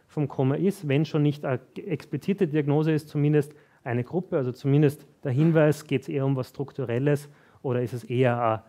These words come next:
diffuses Problem? Ähm, die Entscheidung, ob man intubieren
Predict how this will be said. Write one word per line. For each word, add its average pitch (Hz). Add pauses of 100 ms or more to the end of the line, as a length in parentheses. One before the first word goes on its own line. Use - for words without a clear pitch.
(120)
diffuses 190
Problem? 170 (1040)
Ähm, 143 (360)
die 170
Entscheidung, 156
ob 170
man 180
intubieren 165